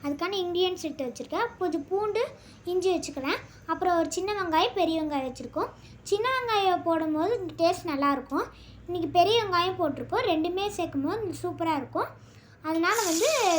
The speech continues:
ரெண்டுத்தையும் சேர்த்து பாருங்க. இப்போ ஒரு வானல் வச்சு அதுல கொஞ்சம் எண்ணெய் ஊத்திக்கலாம். அதுல கொஞ்சம் பூண்டு போட்டுக்கோங்க, இஞ்சி போட்டுக்கோங்க.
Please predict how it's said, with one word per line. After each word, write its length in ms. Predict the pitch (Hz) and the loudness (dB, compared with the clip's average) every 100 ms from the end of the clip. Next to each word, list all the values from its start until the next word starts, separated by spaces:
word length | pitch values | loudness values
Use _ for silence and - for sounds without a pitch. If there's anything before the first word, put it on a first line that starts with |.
| 320 | 2
ரெண்டுத்தையும் 380 | 311 339 381 381 | 0 -2 -2 0
சேர்த்து 240 | 330 339 - | 0 0 -4
பாருங்க. 280 | 262 254 262 523 - - - | -4 -4 -4 -4 -6 -14 -12
இப்போ 140 | 349 330 | -4 0
ஒரு 60 | 339 311 | 2 2
வானல் 340 | 339 453 403 302 | 0 0 -2 -2
வச்சு 180 | - 494 | -2 -2
அதுல 140 | 381 311 | 0 0
கொஞ்சம் 220 | 277 277 | -2 -2
எண்ணெய் 160 | 277 349 | -2 -2
ஊத்திக்கலாம். 420 | 311 277 269 302 - - - | -4 -4 -2 -2 -2 -4 0
அதுல 180 | 330 339 | 2 2
கொஞ்சம் 240 | 330 311 294 | 2 -2 -2
பூண்டு 280 | 403 453 415 | -2 -2 0
போட்டுக்கோங்க, 440 | 320 269 277 285 480 370 | 0 -2 -4 -4 0 -2
இஞ்சி 220 | 359 370 311 | -2 -4 -2
போட்டுக்கோங்க. 480 | 262 262 240 240 | -6 -8 -10 -4